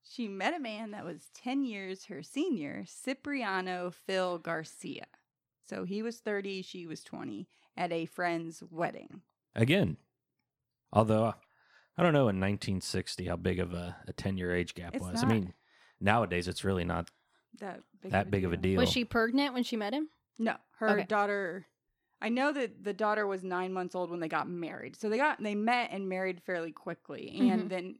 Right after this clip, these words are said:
Speaker 1: so, and he turned around and adopted her daughter as his own. So as far as the, anyone knows, that's his kid. So they became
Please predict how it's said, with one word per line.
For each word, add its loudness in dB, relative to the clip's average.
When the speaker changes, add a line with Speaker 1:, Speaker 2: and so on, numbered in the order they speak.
Speaker 1:
so, -4
and -6
he -4
turned -2
around 0
and -6
adopted -2
her -8
daughter -4
as -2
his -12
own. -12
So 2
as 4
far 6
as -2
the, -4
anyone -2
knows, -2
that's -6
his -10
kid. -14
So -8
they -4
became -10